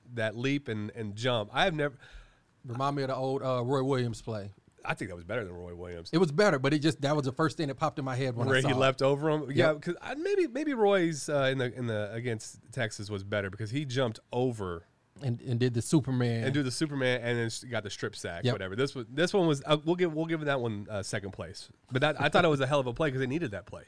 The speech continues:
Speaker 2: Yeah, it was
Speaker 1: 'Cause they were
Speaker 2: big.
Speaker 1: moving.
Speaker 2: It was huge right then. Yep.
Speaker 1: But yeah, I mean, we, we, we, we found out who they were.
Speaker 2: And that was after the pick, wasn't it?
Speaker 1: Oh, yes.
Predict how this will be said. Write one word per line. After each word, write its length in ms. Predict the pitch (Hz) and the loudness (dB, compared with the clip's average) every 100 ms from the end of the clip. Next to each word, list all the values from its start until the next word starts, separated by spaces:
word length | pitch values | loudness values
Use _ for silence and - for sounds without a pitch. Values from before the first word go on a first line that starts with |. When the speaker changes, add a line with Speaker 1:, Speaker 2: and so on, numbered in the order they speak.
| - | -2
Speaker 2:
Yeah, 200 | 165 160 | 0 2
it 60 | 139 | 4
was 120 | 151 | 2
Speaker 1:
'Cause 80 | 131 | 6
they 80 | 170 | 4
were 60 | |
Speaker 2:
big. 80 | 151 | 4
Speaker 1:
moving. 260 | 208 147 - - | 2 -2 -8 -4
Speaker 2:
It 100 | 127 | -4
was 180 | 123 | -4
huge 320 | - 165 147 123 | 0 2 2 0
right 180 | 113 - | -6 -6
then. 240 | 117 104 113 | -8 -8 -6
Yep. 200 | 123 - _ - | -6 -6 _ -10
Speaker 1:
But 240 | 110 123 | -2 2
yeah, 240 | 135 143 98 | 4 4 2
I 80 | 123 | 0
mean, 360 | 139 131 120 - | 0 0 -2 -6
we, 420 | - 123 120 120 107 | -12 -10 -10 -10 -10
we, 300 | 120 127 123 | -6 -4 -4
we, 300 | 107 117 117 _ - | -4 -6 -6 _ -10
we 100 | 110 | -8
found 240 | - 127 | -4 -2
out 100 | 151 | -2
who 80 | 160 | -2
they 120 | 151 | -2
were. 300 | 143 175 208 208 | -2 -2 -2 0
Speaker 2:
And 100 | 120 | 2
that 80 | 180 | 4
was 80 | 165 | 4
after 180 | 139 131 | 2 0
the 100 | 123 | -2
pick, 240 | 175 131 | 0 0
wasn't 220 | 123 131 | 0 0
it? 100 | 143 - _ _ _ _ _ _ _ _ _ _ _ _ 110 | -4 -8 _ _ _ _ _ _ _ _ _ _ _ _ -2
Speaker 1:
Oh, 380 | 117 113 104 | 2 2 2
yes. 440 | 98 104 123 120 | 0 0 2 2